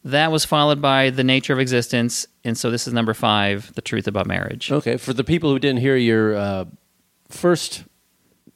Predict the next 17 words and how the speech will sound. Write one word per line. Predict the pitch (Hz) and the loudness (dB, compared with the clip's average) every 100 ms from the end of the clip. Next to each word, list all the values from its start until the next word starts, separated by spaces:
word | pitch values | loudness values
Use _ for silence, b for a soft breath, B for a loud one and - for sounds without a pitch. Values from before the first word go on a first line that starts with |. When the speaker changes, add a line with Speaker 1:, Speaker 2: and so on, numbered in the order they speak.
| _ | _
Speaker 2:
visit | 135 120 101 104 | 0 2 2 2
here, | 110 104 | 2 4
which | 117 107 | 2 0
was | 110 92 - - - | -2 -6 -10 -20 -2
two | - | 2
thousand | - 123 123 208 285 - - 208 170 | 4 6 4 0 -6 -6 -6 -6 -6
twelve | - 151 151 127 | -2 0 0 2
or | 131 | 0
eleven, | 131 143 131 123 135 - | 0 0 0 0 -4 -2
um, | 139 131 127 123 120 _ _ _ _ - | 2 4 2 0 -6 _ _ _ _ -2
we | 165 | -2
talked | 160 147 | 0 0
about | 139 131 | 2 2
nature | 131 127 127 | 2 2 2
of | |
existence. | 123 156 175 104 92 | 2 2 0 -2 -4
Basically, | 104 160 139 113 110 110 | 0 0 0 0 2 2